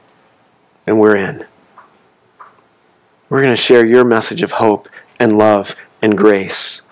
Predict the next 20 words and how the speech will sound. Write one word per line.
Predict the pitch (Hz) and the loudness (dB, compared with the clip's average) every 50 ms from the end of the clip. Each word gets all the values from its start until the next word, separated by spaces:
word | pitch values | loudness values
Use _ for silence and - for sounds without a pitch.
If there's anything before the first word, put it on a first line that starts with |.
| _ _ - _ _ _ _ _ _ _ _ _ _ _ | _ _ -20 _ _ _ _ _ _ _ _ _ _ _
to | - - 107 | -4 -4 -4
this | 101 107 - 135 131 - | -2 0 0 0 0 0
city | - - - 117 104 - - 98 - - - _ _ _ _ _ _ _ _ _ _ _ _ _ _ _ _ | -2 -2 0 -2 -2 -2 -4 -10 -14 -18 -20 _ _ _ _ _ _ _ _ _ _ _ _ _ _ _ _
right | - - 110 113 113 123 123 - | -4 0 2 2 2 2 0 0
now, | 123 120 110 101 98 95 85 - - - _ _ _ _ _ _ _ _ _ | -2 -2 -2 -2 -2 -4 -6 -10 -12 -16 _ _ _ _ _ _ _ _ _
because | - - 117 104 - | -8 -6 -6 -6 -4
that's | 98 113 110 107 104 - - | -2 0 0 0 0 -2 0
where | - 110 104 104 | 2 2 2 2
we | 101 101 104 | 2 -2 -2
are." | 110 - - - - - - - - - _ _ _ _ _ _ _ _ _ _ _ _ _ _ _ _ _ _ _ _ _ _ _ _ _ _ - - - - - _ _ _ - - _ _ _ _ _ _ _ _ _ _ _ _ _ _ _ _ _ _ _ _ _ _ _ _ - - - - - _ - _ _ _ _ - | -4 -6 -6 -4 -4 -4 -4 -6 -8 -14 _ _ _ _ _ _ _ _ _ _ _ _ _ _ _ _ _ _ _ _ _ _ _ _ _ _ -20 -20 -20 -20 -20 _ _ _ -20 -20 _ _ _ _ _ _ _ _ _ _ _ _ _ _ _ _ _ _ _ _ _ _ _ _ -20 -20 -20 -20 -20 _ -20 _ _ _ _ -2
Revelation | 117 127 117 123 127 123 120 127 120 | 0 0 2 4 2 2 2 0 -2
three | 107 - 123 131 123 120 | 0 2 2 4 4 4
eight, | 110 113 110 107 - - _ _ _ _ _ _ - - _ - - - - - - - - - _ | 4 4 4 2 2 -2 _ _ _ _ _ _ -20 -20 _ -20 -20 -20 -20 -20 -20 -20 -20 -14 _
Jesus | - - 139 131 113 127 123 110 - | -2 0 0 2 2 2 0 2 2
is, | 113 104 98 | 2 2 2
is, | 117 - - 120 113 110 107 - 123 | 0 0 2 4 4 4 4 4 4
uh, | 113 110 107 104 - - | 4 4 2 0 -2 -2
dictating | - 156 160 160 - 160 147 147 139 131 | 0 0 0 0 2 2 2 4 4 2
this | 127 120 - - | 0 0 0 2
letter | 127 127 127 123 117 107 95 - | 2 4 4 4 2 0 -2 -8